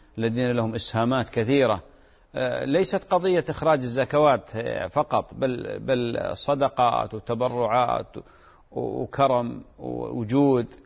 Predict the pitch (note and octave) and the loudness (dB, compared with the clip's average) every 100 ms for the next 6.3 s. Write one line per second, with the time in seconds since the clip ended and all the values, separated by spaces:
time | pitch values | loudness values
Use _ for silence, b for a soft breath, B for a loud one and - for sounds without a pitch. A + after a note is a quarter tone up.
0 | _ _ _ _ _ _ _ _ _ - | _ _ _ _ _ _ _ _ _ -10
1 | G2+ B2+ D#3 A3 C#3+ G3 E3 A#2 D#2 E2 | -2 -2 0 0 2 0 0 -2 -2 -4
2 | G2 A2+ F3+ F#3+ G3+ D3 A#2+ A#2+ A#2+ - | -2 0 0 4 4 4 2 -2 -4 -4
3 | F3+ - D3 C3+ B2 A2 A2 F#2+ E2+ E2 | -4 -4 -4 -2 -2 0 0 -2 -4 -8
4 | - _ _ _ - F3 G3+ D#3 E3 - | -14 _ _ _ 0 2 4 2 0 2
5 | G#3 F3 G#2 A2+ A#2 A2 G#2+ A2 G2+ G2 | 4 2 0 -6 -4 -4 -2 0 0 -2
6 | G2 F#2+ F2+ | -4 -4 -6